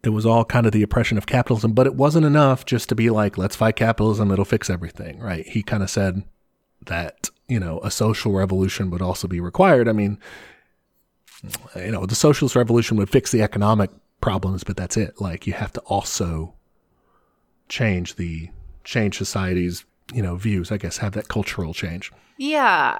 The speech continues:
Speaker 2: I, I've been seeing a lot of that discourse lately of people kind of accusing leftists of only viewing things materially. And I'm,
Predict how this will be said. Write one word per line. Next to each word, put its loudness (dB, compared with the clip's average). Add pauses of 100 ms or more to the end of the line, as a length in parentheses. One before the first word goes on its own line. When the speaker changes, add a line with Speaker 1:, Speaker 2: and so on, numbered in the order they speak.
(120)
Speaker 2:
I, -2
I've 0
been -4
seeing -2
a 0
lot 0
of -12
that -4
discourse -6
lately -6
of -10 (340)
people 0
kind 2
of -2
accusing 2
leftists -2
of -2
only -2
viewing -2
things -4
materially. -2
And -6
I'm, -6